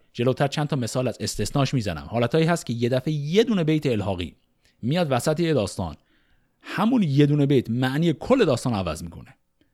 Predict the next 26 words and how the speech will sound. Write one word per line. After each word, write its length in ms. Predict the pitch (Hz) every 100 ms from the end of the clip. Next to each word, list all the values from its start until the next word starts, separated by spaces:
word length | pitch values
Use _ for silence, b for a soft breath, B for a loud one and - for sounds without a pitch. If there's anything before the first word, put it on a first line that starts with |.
| _ 107
و 160 | 117
به 80 | 127
همین 200 | 165 196
دلیل 240 | 190 202 - b b b
گرچه 420 | 127 139 143 - - -
ابیات 480 | 139 120 135 131 117
الحاقی 520 | 110 104 95 92 - _ _ _ _ -
تأثیرشون 580 | 131 120 156 139 110
به 80 | 98
وحشتناکی 840 | 107 107 - 120 120 107 - 165 90
روایات 840 | 95 104 117 113 110 117 110 107
الحاقی 420 | 107 98 110 104
نیست، 460 | 131 175 123 - - b b b b -
اما 380 | 165 165 123 117
گاهی 440 | 156 208 226 208
اوقات 320 | 190 165 175
هست 140 | 175 175
که 80 | 160
همون 200 | 175 139
یه 200 | 127 135
دونه 200 | 135 127
بیت 240 | 151 151
یهو 120 | -
خیلی 200 | - 117
مهم 260 | 95 90 80
می‌شه. 320 | 76 - -